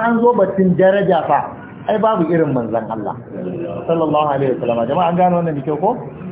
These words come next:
To shine sai Allah ya ce, "Fikum", a cikin ku aka fitar da manzon. Kaga wannan ma baiwa ne. Kamar yadda muka ji a jiya Allah madaukakin sarki ce lallai yayi baiwa ga ainihin wato mu'minai ta hanyar da ya aiko da manzo daga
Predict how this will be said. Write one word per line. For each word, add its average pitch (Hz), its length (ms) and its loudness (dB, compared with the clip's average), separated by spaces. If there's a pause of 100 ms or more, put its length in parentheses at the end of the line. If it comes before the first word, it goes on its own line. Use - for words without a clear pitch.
(180)
To 151 100 0
shine 220 340 2
sai 185 80 2
Allah 190 280 2
ya 165 120 0
ce, 180 80 4 (180)
"Fikum", 208 640 2 (340)
a 180 100 4
cikin 262 360 0
ku 262 80 0
aka 185 220 0 (100)
fitar 160 200 0
da 151 80 4
manzon. 117 340 0 (100)
Kaga 190 200 -2
wannan 220 280 2
ma 135 140 2
baiwa 131 340 2
ne. 117 140 -4 (480)
Kamar 139 220 0
yadda 156 120 0
muka 156 220 -2
ji 147 100 -2
a 139 120 0
jiya 147 260 2
Allah 151 220 0
madaukakin 143 480 -6
sarki 156 320 -4
ce 156 100 -2
lallai 180 420 2 (400)
yayi 165 360 2
baiwa 175 600 2 (240)
ga 139 120 2
ainihin 160 320 2
wato 147 340 2
mu'minai 135 540 0 (380)
ta 156 100 0
hanyar 165 260 2
da 131 60 2
ya 139 160 4
aiko 160 280 0
da 151 100 2
manzo 131 540 0 (380)
daga 123 220 0